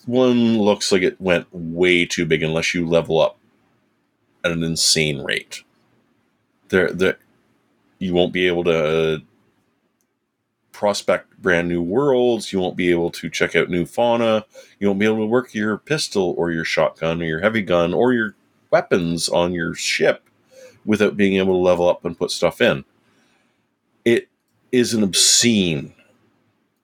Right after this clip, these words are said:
amount of skill points, and it just looks like they wanted to shove everything they possibly could in and sort of hope it works.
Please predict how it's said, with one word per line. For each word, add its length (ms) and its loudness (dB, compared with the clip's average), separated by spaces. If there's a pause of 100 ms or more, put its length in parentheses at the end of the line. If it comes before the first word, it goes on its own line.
(420)
amount 260 4
of 80 -2
skill 300 0
points, 540 -6 (100)
and 240 2
it 120 -4 (120)
just 240 -6
looks 320 -4
like 240 2 (300)
they 180 0
wanted 340 -2
to 80 -8
shove 400 0 (140)
everything 480 -2
they 100 -2
possibly 500 -2
could 300 0
in 380 -2 (760)
and 260 0
sort 260 0
of 60 -2
hope 200 -4
it 100 -2
works. 460 -6